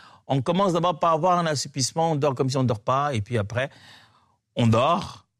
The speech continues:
réellement, on commence vraiment à dormir, jusqu'à ce qu'on arrive à un degré de sommeil où on est tellement à fond, à l'intérieur, complètement en train de dormir, au point que le corps a comme repris à fonctionner. C'est ce qu'on appelle un sommeil paradoxal.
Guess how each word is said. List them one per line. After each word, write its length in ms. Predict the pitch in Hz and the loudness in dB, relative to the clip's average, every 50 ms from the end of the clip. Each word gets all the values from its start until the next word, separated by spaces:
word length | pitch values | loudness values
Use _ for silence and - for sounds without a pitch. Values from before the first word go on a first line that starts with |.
| _ _ _ _ _ _ - | _ _ _ _ _ _ -10
réellement, 720 | - 90 107 113 117 117 117 113 120 156 254 - - - - | -4 -2 0 2 2 2 4 4 4 2 2 0 -2 -2 -2
on 80 | 107 101 | -2 -2
commence 380 | - - 113 120 123 127 120 | 0 2 2 4 4 2 2
vraiment 240 | 110 113 117 127 127 | 2 2 2 2 2
à 40 | 120 | 2
dormir, 420 | 107 101 95 98 107 131 147 170 - - _ _ - | 2 2 2 2 0 0 -2 -2 -6 -10 _ _ -2
jusqu'à 360 | 123 147 180 - - 196 175 | 0 0 0 0 0 -2 -2
ce 120 | - 208 | -2 -2
qu'on 160 | 196 185 156 143 | -2 0 0 -2
arrive 400 | 135 139 143 165 185 175 139 143 | 0 -2 0 0 0 0 0 0
à 80 | 135 135 | 0 0
un 80 | 139 139 | 0 0
degré 560 | 135 127 123 135 175 175 156 143 165 220 226 | 0 0 0 2 2 0 0 0 0 -2 -2
de 160 | 165 143 135 | 0 0 0
sommeil 340 | 135 - - 147 139 156 175 | 0 0 0 0 -2 -2 -2
où 60 | 165 | -2
on 100 | 139 127 | 0 0
est 240 | 131 131 127 - _ _ _ - | 0 -2 -2 -4 _ _ _ 0
tellement 420 | 226 214 202 202 185 180 196 196 | 0 0 2 2 0 0 0 0
à 140 | - 139 135 | 0 -2 -4
fond, 380 | 117 - - - 143 - 185 - _ _ _ _ _ - | -4 -8 -10 -10 -10 -10 -10 -10 _ _ _ _ _ -4
à 120 | 104 107 | -2 0
l'intérieur, 680 | 127 170 190 175 135 156 131 113 110 120 127 135 - - _ _ _ _ | 0 0 0 -2 -2 -2 0 0 2 0 0 -2 -4 -8 _ _ _ _
complètement 680 | - 202 226 247 214 - 208 202 196 170 202 190 190 | -4 -2 0 0 -2 0 0 -2 -2 0 0 0 0
en 80 | 185 175 | 2 0
train 140 | 147 180 170 | 0 -2 0
de 120 | 143 135 | 0 0
dormir, 400 | 120 117 110 107 110 123 135 139 - _ _ _ - _ - | 2 2 0 0 0 0 -2 -4 -6 _ _ _ -20 _ -2
au 120 | 160 156 139 | -2 0 0
point 200 | 127 190 208 180 | 0 0 0 0
que 100 | - - | 2 2
le 140 | 147 139 131 | 2 2 0
corps 500 | - - - - 220 214 208 208 185 - - | 0 -2 -2 0 2 2 2 2 0 0 -4
a 100 | 160 151 | -6 -6
comme 260 | - - 185 175 147 | -2 -2 0 0 2
repris 560 | 135 123 120 151 170 139 - 143 147 185 185 - | 2 2 2 2 2 0 0 -2 -2 -2 -2 -2
à 120 | - 127 | -4 -6
fonctionner. 560 | - - 123 117 107 - 107 101 95 87 92 _ _ _ _ _ _ _ _ _ _ _ _ _ _ _ _ _ _ _ _ _ _ _ | -4 -4 -2 -2 -2 -2 -2 -4 -6 -6 -12 _ _ _ _ _ _ _ _ _ _ _ _ _ _ _ _ _ _ _ _ _ _ _
C'est 140 | - - 117 | -8 -4 -4
ce 120 | 101 - | -4 -2
qu'on 140 | - 139 113 | -2 -2 0
appelle 420 | 104 92 - 135 139 147 147 143 | 0 0 -2 -2 -2 0 0 0
un 140 | 120 107 104 | 2 0 0
sommeil 420 | 101 - - 135 120 123 123 127 117 | 0 -2 -2 0 0 0 0 -2 -2
paradoxal. 600 | 101 117 98 101 92 85 87 87 - - - | -2 -4 -4 -4 -4 -6 -6 -8 -10 -10 -12